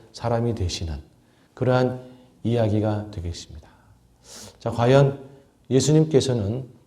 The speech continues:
왜 이렇게 나사렛 사람이 되신 것인가? 오늘 살펴보며 은혜를 누리기 원하는데요. 첫 번째는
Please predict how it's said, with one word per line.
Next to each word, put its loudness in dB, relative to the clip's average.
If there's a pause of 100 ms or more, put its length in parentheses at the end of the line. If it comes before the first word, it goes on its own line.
(220)
왜 2
이렇게 -4 (520)
나사렛 2
사람이 0
되신 -2
것인가? -10 (180)
오늘 -2 (320)
살펴보며 0 (280)
은혜를 2
누리기 2
원하는데요. 2 (260)
첫 -6
번째는 4